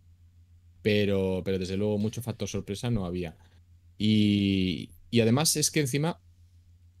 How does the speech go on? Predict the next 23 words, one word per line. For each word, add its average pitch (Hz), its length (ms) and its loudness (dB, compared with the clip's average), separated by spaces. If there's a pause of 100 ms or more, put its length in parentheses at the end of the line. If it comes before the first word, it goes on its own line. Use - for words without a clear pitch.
eh, 92 1080 0 (400)
ya 117 200 0
no 135 60 0
solo 156 220 0
es - 80 0
que 123 100 0
no 127 80 2
sea 127 140 0
sorpresa, 120 440 2
sino 107 300 0
que 104 100 -2
para 98 240 0
mí 131 260 2 (340)
es - 160 -2
una 123 180 2
cagada 120 340 2
bastante 120 420 4
gorda, 120 400 4
porque 104 280 -2
el 104 120 2
hecho 127 220 0
de, 131 380 0
de, 107 560 0